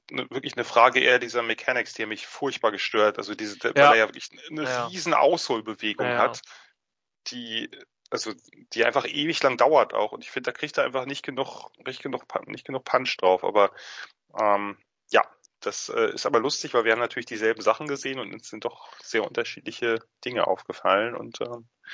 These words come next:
Speaker 1: so ist es manchmal. Aber das macht ja auch, das ist, macht, macht's ja auch, äh, spaßig.
Speaker 2: Ja, äh, Nicola, du darfst die Sachen, die du in unseren Chat schreibst, übrigens auch gerne,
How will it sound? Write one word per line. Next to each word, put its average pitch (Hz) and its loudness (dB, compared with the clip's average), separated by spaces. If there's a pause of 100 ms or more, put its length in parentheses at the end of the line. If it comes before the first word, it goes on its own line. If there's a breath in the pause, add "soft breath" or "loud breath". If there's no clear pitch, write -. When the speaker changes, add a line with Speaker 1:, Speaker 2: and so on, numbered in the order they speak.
(160 loud breath)
Speaker 1:
so 185 10
ist 208 6
es 196 4
manchmal. 104 4
Aber 98 8
das 117 2
macht 151 -2
ja 160 4
auch, 139 2
das 131 -8
ist, 127 -12
macht, 135 -6 (140)
macht's 131 -2
ja 123 4
auch, 113 0
äh, 117 4
spaßig. - 0 (1200 loud breath)
Speaker 2:
Ja, 135 4
äh, 135 0
Nicola, 139 -2
du 139 -2
darfst 135 0
die 139 -14
Sachen, 139 -6
die 127 -12
du 127 -4
in - -12
unseren 127 -4
Chat - -2
schreibst, - -2
übrigens 127 -10
auch 127 0
gerne, 127 4